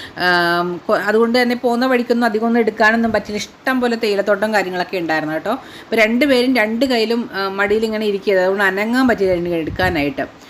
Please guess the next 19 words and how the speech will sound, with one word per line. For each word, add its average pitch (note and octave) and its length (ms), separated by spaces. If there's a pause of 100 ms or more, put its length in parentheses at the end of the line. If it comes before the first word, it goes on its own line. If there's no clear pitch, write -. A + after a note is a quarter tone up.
(260)
ആ, F#3+ 220
കുറേ A3 220
കഴിഞ്ഞ് A#3+ 260
ഞങ്ങളിങ്ങ് A#3 300
പോന്നു A3+ 280
കഴിഞ്ഞപ്പം, A3+ 420
ആ, G3 40 (600)
മൂന്നാർ G#3 340
ടൗണിലെത്തി. A3 800
ഫുഡ് G#3 260
കഴിക്കാൻ G3+ 380
വേണ്ടിയിട്ട് G3 240
ഹിൽ G#3+ 240
വ്യൂ G3+ 220
എന്ന് A3 120
പറഞ്ഞിട്ടൊരു, G3 560
ആ, F3 240
ഇതിലാണ് F3+ 380
ഇറങ്ങിയത്. E3 500